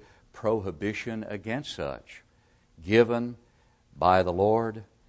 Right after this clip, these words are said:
himself as a part of what he taught, where he said, "Call no man father upon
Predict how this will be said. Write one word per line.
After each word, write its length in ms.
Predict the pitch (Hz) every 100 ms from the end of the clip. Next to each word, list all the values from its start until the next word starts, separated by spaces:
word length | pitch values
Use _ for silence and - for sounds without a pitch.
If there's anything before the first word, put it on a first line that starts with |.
| _ _
himself 720 | 104 95 95 101 73 60 - _ _ _ _ _ _ _ _ _ -
as 160 | 80
a 40 | 80
part 420 | 101 90 90 - - _ _ _ _ _ _ _ -
of 180 | 73
what 180 | 90 80
he 160 | 87 85
taught, 400 | - 78 62 - _ _ _ _ _ _ _ _ _
where 140 | 92 90
he 140 | 95
said, 440 | - 107 92 82 -
"Call 720 | - 101 101 101 107 107 - _
no 380 | 80 87 98 98
man 540 | 87 87 87 87 87 - _ _ _ _
father 600 | 104 98 73 65 - - _ _ _ _ _ _ _ _
upon 560 | - - 87 82 80